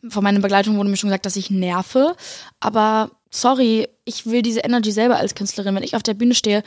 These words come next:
will ich nicht Leute haben, die so gehen und low-key so Popcorn essen und so mit ihrem Nachbar reden und warten, bis so das eine Song kommt, den sie von mir kennen. I want y'all to know that shit. Wo war ich? Bei meinen Konzerten.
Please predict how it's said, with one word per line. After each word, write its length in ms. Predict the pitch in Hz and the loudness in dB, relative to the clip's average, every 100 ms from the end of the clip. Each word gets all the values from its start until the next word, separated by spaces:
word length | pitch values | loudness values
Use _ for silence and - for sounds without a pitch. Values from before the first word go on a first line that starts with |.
| - - - _ _ - | -8 -20 -20 _ _ -6
will 120 | 226 | -2
ich 80 | 240 | 0
nicht 160 | 220 | 2
Leute 240 | 208 214 214 | 0 0 0
haben, 140 | 214 | -2
die 80 | 208 | -2
so 160 | 202 | -4
gehen 340 | 185 214 226 220 | -4 -2 0 0
und 100 | 190 | 2
low-key 400 | 196 208 - 208 | 0 0 -4 -8
so 80 | 196 | -8
Popcorn 520 | - 208 - 190 185 | -10 -12 -6 -4 -2
essen 460 | 147 185 196 185 | -2 -4 -4 -4
und 220 | 180 185 - | -4 -6 -2
so 320 | 180 175 180 - _ | 0 0 -2 -12 _
mit 160 | 196 190 | -4 0
ihrem 180 | 190 | 0
Nachbar 480 | 185 208 - 180 175 | 0 -2 -4 -6 -4
reden 300 | 175 180 185 | -2 -2 -2
und 140 | 180 180 | -2 -2
warten, 320 | 180 202 180 | -2 -4 -6
bis 140 | - | -4
so 80 | 196 | -2
das 200 | 180 175 | -2 0
eine 280 | 190 190 196 | 0 2 2
Song 260 | - 190 208 | 0 0 0
kommt, 220 | 175 - | -2 -2
den 120 | 175 | -6
sie 100 | 180 | -6
von 140 | 180 | -6
mir 100 | 180 | -6
kennen. 360 | 175 185 190 202 - _ | -6 -6 -6 -6 -10 _
I 60 | 202 | 0
want 240 | 247 262 | 2 4
y'all 100 | 240 | 2
to 80 | 214 | 2
know 220 | 190 214 | 2 4
that 180 | 240 - | 4 2
shit. 280 | - 175 170 _ - - - | 2 0 -2 _ -20 -6 0
Wo 120 | 208 | 4
war 180 | 208 196 | 4 4
ich? 180 | - _ | 0 _
Bei 200 | 233 202 208 | -10 -4 -2
meinen 160 | 226 | -2
Konzerten. 500 | 226 214 214 208 185 | -4 -4 -4 -6 -14